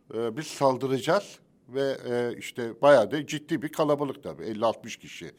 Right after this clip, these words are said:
aynı anda saldırıyor. Saldıracağız diye organize olmuşlar. İşte bu kötüdür, organize olmak. Bunu yapa-, yapmak için bir plan,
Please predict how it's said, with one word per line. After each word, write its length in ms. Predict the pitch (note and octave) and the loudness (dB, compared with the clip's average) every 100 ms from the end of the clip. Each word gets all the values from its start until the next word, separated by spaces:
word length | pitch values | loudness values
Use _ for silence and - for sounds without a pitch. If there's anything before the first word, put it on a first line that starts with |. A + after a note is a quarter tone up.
| _ _ | _ _
aynı 280 | A2+ A2+ G2 | 0 0 -2
anda 220 | D#2 E2+ | -8 -10
saldırıyor. 640 | - D#2+ D2 D#2+ F#2+ F3 C4+ _ - - - | -12 -12 -12 -14 -12 -12 -12 _ -20 -20 -6
Saldıracağız 720 | - F3+ F3+ F3 E3+ E3+ - | 4 6 4 0 0 0 0
diye 220 | B2+ D#3+ - | -6 -6 0
organize 540 | E3+ D3 E3 D3+ E3+ | 2 2 0 0 0
olmuşlar. 440 | B2 F2 - - | 0 -2 -8 -8
İşte 320 | - - G#3 A3 | -8 -4 -2 0
bu 300 | G#3 - - | -2 -2 -8
kötüdür, 400 | G#2 - - F#2 | -12 -10 -12 -8
organize 540 | G2+ A#2+ A#2 B2+ A#2 F3 | -4 -2 -2 -4 2 4
olmak. 360 | B2 C#2+ C#2 - - _ - - _ | 4 0 -12 -18 -20 _ -20 -20 _
Bunu 280 | A#2+ D#3 E3 | -4 -2 -2
yapa-, 460 | A2+ C3 D3 C3+ B2+ | 0 2 2 2 2
yapmak 400 | B2+ C#3+ F3 D3+ | 0 0 -4 -4
için 300 | - C#3 A#2+ | -6 -6 -4
bir 180 | C3 - | -6 -2
plan, 380 | C3+ D#3+ G#2+ | 4 6 4